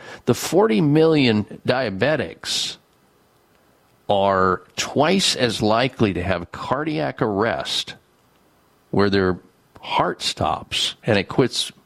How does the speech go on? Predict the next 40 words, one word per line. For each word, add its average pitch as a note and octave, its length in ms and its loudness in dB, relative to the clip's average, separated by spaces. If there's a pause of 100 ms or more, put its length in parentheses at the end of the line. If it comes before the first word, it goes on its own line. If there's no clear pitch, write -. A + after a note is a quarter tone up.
pumping A#2 400 0
blood A2+ 300 0
to G#2+ 100 -2
the F#2 80 4
rest A#2+ 260 2
of G2 60 2
the F2 80 2
body B2 280 -2
and G2 80 -6
the F2 60 -8
brain. A#2 460 -2 (800)
I - 100 0
wonder C#3+ 280 2
if A#2 100 -4
there's C3+ 220 0
a B2+ 60 2
percentage B2+ 800 0
of A2 200 0
people A2 560 0 (260)
who B2+ 300 2
are G#2+ 300 2 (120)
not C#3 240 2
even D3 200 0
realizing A#2+ 760 2
they're E2 160 2
diabetic E2 800 -4 (760)
and A2 200 0
are G#2+ 140 0
taking C#3+ 460 0
any G3+ 280 2
of D#3 100 0
these G2+ 200 2
classes E2 500 -4
of E2 120 -4
drugs D#2+ 400 0
who B2+ 220 0
are G#2+ 220 -2
at E2 180 -2
risk G#2 440 0
themselves. F#2+ 960 -2